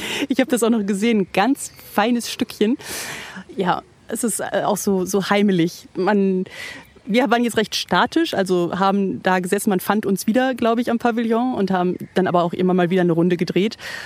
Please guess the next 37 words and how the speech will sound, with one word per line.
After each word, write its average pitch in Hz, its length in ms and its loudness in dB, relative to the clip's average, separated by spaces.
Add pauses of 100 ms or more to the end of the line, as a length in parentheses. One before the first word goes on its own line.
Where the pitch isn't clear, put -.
Und 175 100 2
so 175 80 4
sind 170 160 2
schon 170 140 2
ganz 156 160 2
schön 208 260 0
viele 196 400 0
Gespräche 208 540 -2
entstanden. 170 600 0
Also 165 300 0 (280)
das - 180 0
ist - 240 -2
für 240 100 2
mich 220 160 4
jetzt 220 140 2
grad 208 140 2
das 202 120 0
Beeindruckendste, 175 760 2 (120)
dass - 160 -4
man, 180 240 2 (540)
ähm, 185 400 4 (720)
auch 220 160 2
so - 160 0
diese 208 220 0
zwei 220 460 -2
Welten 185 380 2
erlebt. 151 500 0 (180)
Das 202 180 2
ist 175 160 -2
eigentlich 165 320 0
das 170 180 -2
Beeindruckendste. 156 840 -2
Also 185 200 2
einerseits, 277 600 0 (440)
ich 247 160 0
hab 254 100 2 (200)
alles 311 520 0